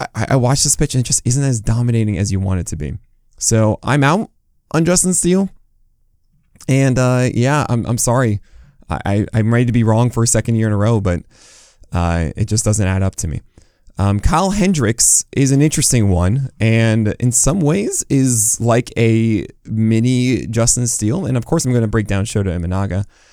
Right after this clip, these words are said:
and the rest of the Cubs starters, and we're gonna talk about all of that after this break. So Kyle Hendricks, yes, he is kind of like an opposite Justin Steele. Why am I saying that? Because he's really good, uh, against right-handers. He does a really good job of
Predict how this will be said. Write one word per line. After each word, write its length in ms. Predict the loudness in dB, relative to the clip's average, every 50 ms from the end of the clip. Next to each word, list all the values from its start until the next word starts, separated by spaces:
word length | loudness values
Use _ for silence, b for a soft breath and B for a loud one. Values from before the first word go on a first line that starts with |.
| b b b b b b b b -4
and 220 | -2 0 0 2
the 60 | 2
rest 220 | 2 2 2 2 0
of 100 | 0 -2
the 80 | -2
Cubs 220 | -2 -2 -4 -2 -2
starters, 300 | 0 0 2 0 0 0
and 100 | 0 0
we're 60 | 0
gonna 60 | 0
talk 160 | 0 0 0
about 140 | 0 0 0
all 160 | 2 2 2
of 60 | 2 2
that 420 | 2 2 0 -2 -4 -8 -10 -10 -12 _ _ _ _ _ _ -4
after 240 | -4 -2 -2 -2 -2
this 140 | -4 -4 -2
break. 320 | -4 -6 -6 -8 -10 -16 _ _ _ _ _ _ _ _ _ _ _ _ _ _ _
So 200 | -4 0 0 0
Kyle 240 | 2 2 2 2 4
Hendricks, 440 | 2 2 4 4 2 2 2 2 2
yes, 220 | 4 4 4 4
he 100 | 4 4
is 120 | 4 2 4
kind 200 | 2 2 2 2
of 80 | 2
like 160 | 2 2 2 2
an 80 | 2
opposite 380 | 2 2 2 0 2 2 2 2
Justin 320 | 2 2 2 2 0 0
Steele. 300 | 0 0 2 2 2 4
Why 120 | 4 2 4
am 80 | 4
I 60 | 4
saying 300 | 2 2 2 2 2 2
that? 240 | 2 2 0 0 0
Because 520 | -2 0 2 2 2 4 2 2 0 -2 -6 b b b b b b
he's 240 | -2 -2 0 2
really 320 | 2 4 4 4 4 4 2
good, 520 | 2 2 2 4 4 4 4 2 2 0 -2 b b b b b b b -2
uh, 340 | 0 2 2 4 2 2 2
against 380 | 2 2 2 2 2 0 0
right-handers. 720 | 0 0 0 0 0 0 0 -2 -2 -2 -4 -4 -6 -8 -10 -6 -4
He 120 | -2 0
does 180 | 0 0 0 0
a 60 | 0
really 200 | 0 0 0 0
good 140 | 0 0 0
job 400 | 0 0 0 2 2 0 0 0
of 460 | 0 0 0 0 0 0 -2 -6